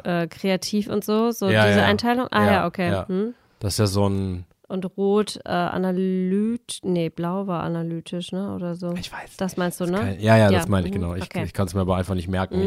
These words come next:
Speaker 2: Ich, ich würd's, äh,
Speaker 1: Mhm.
Speaker 2: wenn ich dran denke, dann, dann würde ich das mal ein bisschen aufbereiten für, für,
Speaker 1: Mhm.
Speaker 2: fürs nächste Mal oder eine der nächsten Folgen.
Speaker 1: Ich weiß noch, dass die Farbe gelb schon eher in die Freak-Richtung gegangen ist. Also eher so für ein bisschen,
Speaker 2: Nicht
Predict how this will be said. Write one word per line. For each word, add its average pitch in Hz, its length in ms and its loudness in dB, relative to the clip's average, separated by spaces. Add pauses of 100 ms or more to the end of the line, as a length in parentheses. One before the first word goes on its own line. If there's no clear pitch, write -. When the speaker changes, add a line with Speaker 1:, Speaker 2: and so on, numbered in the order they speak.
(160)
Speaker 2:
Ich, 214 60 -6
ich 107 100 -8
würd's, 165 220 6
äh, 135 180 -2
Speaker 1:
Mhm. 120 160 -2
Speaker 2:
wenn 127 120 6
ich 123 80 2
dran 117 160 4
denke, 131 280 8
dann, 113 240 4
dann 107 240 2
würde 123 120 4
ich 117 60 0
das 107 100 -4
mal 117 120 4
ein 110 40 0
bisschen - 180 -4
aufbereiten 135 500 4
für, 127 240 -2
für, 120 420 2
Speaker 1:
Mhm. 120 60 -6
Speaker 2:
fürs 104 300 -2
nächste 131 300 6
Mal 127 160 6
oder 104 120 4
eine 110 180 2
der 110 100 0
nächsten 110 260 -2
Folgen. 113 220 4
Speaker 1:
Ich 120 60 6
weiß 120 60 2
noch, 240 120 2
dass 214 180 -2
die 208 120 -4
Farbe 196 300 0
gelb 202 280 2
schon 202 160 -2
eher 202 260 2
in 185 80 0
die 185 100 0
Freak-Richtung 185 680 -2
gegangen 165 460 -2
ist. 160 260 -6
Also 170 180 -2
eher 175 320 0
so 170 100 -2
für 165 500 -2 (640)
ein 190 60 -4
bisschen, 269 560 2
Speaker 2:
Nicht - 60 -8